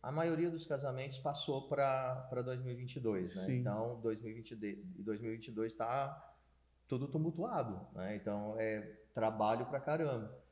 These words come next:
Speaker 1: E, e o sob medida demanda muito tempo, né?
Speaker 2: Uhum.
Speaker 1: Ainda mais o trabalho que eu faço, que é tudo manual, tal, é, leva tempo, então não, não faz do dia pra noite. Então tá meio complicado.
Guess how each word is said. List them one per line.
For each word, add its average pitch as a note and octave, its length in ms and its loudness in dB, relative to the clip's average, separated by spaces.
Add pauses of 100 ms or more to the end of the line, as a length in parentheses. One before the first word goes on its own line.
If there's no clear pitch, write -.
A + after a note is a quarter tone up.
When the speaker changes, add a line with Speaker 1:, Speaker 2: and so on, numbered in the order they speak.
(300)
Speaker 1:
E, A#2 640 2
e C#3+ 100 4
o F#3 60 4
sob D3 240 0
medida A#2 640 0
demanda C3+ 400 -4
muito C3+ 260 -8
tempo, F#3 460 -4 (420)
né? D3+ 340 6
Speaker 2:
Uhum. C3+ 80 6 (120)
Speaker 1:
Ainda G3 180 0
mais A2+ 260 0
o C#3+ 60 -8
trabalho C#3 380 0
que E3 60 -6
eu D#3 40 -4
faço, C3+ 340 -6
que B2 80 -2
é A#2+ 40 0
tudo C3 280 -4
manual, A#2+ 960 0
tal, G#2+ 380 -2 (280)
é, F#2+ 680 -2 (420)
leva C3+ 360 4
tempo, F#2+ 420 -2
então F#2 280 -4
não, G#2 200 -2
não A2 160 -4
faz A2 280 2
do A#2+ 80 -4
dia A#2 220 -4
pra C3+ 200 -2
noite. A2+ 480 0 (260)
Então G2 220 -4
tá G2+ 120 -4
meio G2 160 0
complicado. G2 580 -4